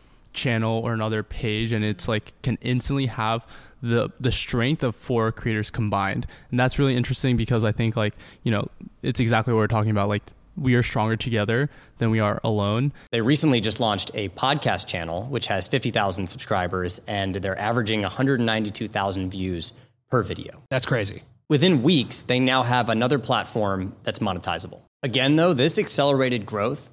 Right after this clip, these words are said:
Speaker 2: is not unique to Your Mom's House. We see it
Speaker 3: Yeah.
Speaker 2: in every successful creator house. What we don't see in most creator houses that we do see with Your Mom's House is sustainability.
Speaker 3: I think a lot of that is because the deconstructed sitcom model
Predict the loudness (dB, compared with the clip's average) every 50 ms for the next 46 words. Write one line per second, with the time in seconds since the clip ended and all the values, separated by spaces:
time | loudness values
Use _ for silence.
0 | -20 _ -8 -6 -4 -2 0 0 0 0 -2 -2 -6 -4 -2 -2 0 0 -2 -4
1 | -6 -6 -6 -6 -4 -4 -4 -4 -6 -4 -6 -6 -6 -6 -10 -6 -4 -2 0 2
2 | 2 2 4 2 2 0 -2 -6 -4 -4 -4 -2 -2 -2 -2 0 0 0 0 0
3 | -2 -4 -6 -14 _ _ -6 -6 -4 0 2 2 2 0 0 -2 -4 -2 0 0
4 | 0 2 0 -2 -4 -8 -8 -8 -8 -10 -8 -6 -6 -6 -4 -2 -4 -4 -2 2
5 | 4 4 4 4 2 0 -2 0 0 -2 -2 -4 -10 -18 -20 _ _ _ _ _
6 | -2 2 4 6 4 4 2 0 -2 -2 -2 -2 -4 -4 -6 -10 -10 -12 -10 -8
7 | -6 -4 0 2 2 2 2 2 0 0 0 0 -2 -2 -2 -2 -2 -2 -2 -2
8 | -2 -4 -4 -6 -8 -18 -20 _ -6 -4 -2 -2 -2 -2 -2 0 0 0 -2 -2
9 | -4 -2 -2 0 -2 -2 -4 -8 -18 -20 -20 _ _ _ _ _ 0 2 4 6
10 | 6 6 6 6 6 6 8 8 8 6 6 6 4 4 4 2 -2 -4 -8 -20
11 | _ _ _ 4 6 8 8 8 6 4 2 2 2 2 2 0 -2 2 4 4
12 | 4 4 2 0 0 0 0 0 -2 -2 -4 -8 _ _ _ _ -6 -4 0 2
13 | 2 4 4 4 2 2 4 2 2 4 2 0 0 0 -2 -2 0 2 0 2
14 | 2 2 2 2 2 0 0 -2 -2 -6 -10